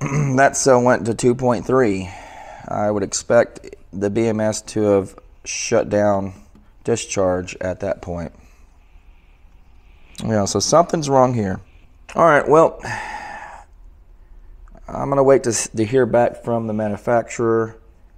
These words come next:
And regardless, I think tomorrow we're gonna tear this battery down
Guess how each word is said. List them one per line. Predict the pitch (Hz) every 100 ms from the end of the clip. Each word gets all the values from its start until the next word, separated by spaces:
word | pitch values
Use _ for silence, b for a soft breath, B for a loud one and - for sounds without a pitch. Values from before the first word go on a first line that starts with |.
| _ - - - _ _ - - -
And | 104 110 107
regardless, | 104 101 110 110 107 107 - -
I | 92
think | - 113 -
tomorrow | 101 101 104 104 101 98 b b b b b -
we're | 92 104
gonna | 107 101
tear | - 107 104
this | 101 - 101
battery | 101 98 104 101
down | 98 101 101 101 101